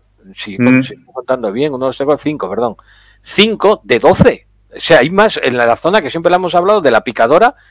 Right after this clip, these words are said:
Speaker 1: resulta que hay más Kachikoshi que Makekoshi. Algo total, absolutamente extraño, ¿no?
Speaker 2: Claro, solo se suele ver cuando todo el Sanyaku es Makekoshi, que es este caso.
Speaker 1: Claro.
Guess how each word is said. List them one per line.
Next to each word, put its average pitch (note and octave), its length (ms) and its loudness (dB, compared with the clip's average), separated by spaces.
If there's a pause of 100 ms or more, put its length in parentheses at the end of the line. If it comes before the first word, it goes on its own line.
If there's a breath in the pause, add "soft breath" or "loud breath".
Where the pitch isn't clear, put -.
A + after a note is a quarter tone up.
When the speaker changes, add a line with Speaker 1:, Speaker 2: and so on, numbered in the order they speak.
(160 soft breath)
Speaker 1:
resulta F3 340 0
que F3+ 120 2
hay F3+ 40 2
más F#3 240 0
Kachikoshi E3+ 540 -4
que G#3 100 -2
Makekoshi. E3+ 600 -4 (300)
Algo C3+ 260 -2
total, D3 300 2
absolutamente A#2+ 840 0 (440)
extraño, B2+ 560 -2
¿no? D#3 180 -16 (640)
Speaker 2:
Claro, A2+ 320 2
solo C3 280 6
se C#3 140 4
suele C3+ 240 6
ver D#3+ 180 6
cuando A2+ 360 4
todo B2+ 380 6
el B2 100 0
Sanyaku C3 540 2
es D#3 80 -4
Makekoshi, A#2 540 -4
que G2+ 100 -6
es - 80 -6
este - 200 -6
caso. - 140 -8
Speaker 1:
Claro. F#2+ 240 -2